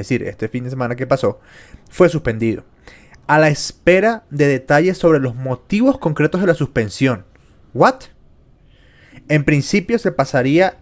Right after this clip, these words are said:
para la primera semana de noviembre. Sería el siete de noviembre". ¿Cómo putas hoy, veinte de octubre, mejor dicho, hoy trece de octubre que estamos grabando, no se sabe nada?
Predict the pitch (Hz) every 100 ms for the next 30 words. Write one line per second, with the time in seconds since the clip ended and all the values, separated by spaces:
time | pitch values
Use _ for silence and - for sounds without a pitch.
0 | - 135 131 131 123 131 139 156 151 131
1 | 143 156 120 131 139 117 101 - - -
2 | - - - - 135 160 202 - - 139
3 | 120 - 127 117 139 135 117 131 98 85
4 | - - - - - - - - 151 190
5 | - 202 160 175 190 - - _ - -
6 | - - _ _ - _ - _ - -
7 | _ - - 156 175 202 - - - -
8 | - 127 123 165 170 185 180 143 - 151
9 | 120 135 160 156 170 170 - 143 240 254
10 | 180 160 180 - 139 156 156 120 139 120
11 | 113 123 - - - - 135 156 170 165
12 | 151 131 110 139 117 -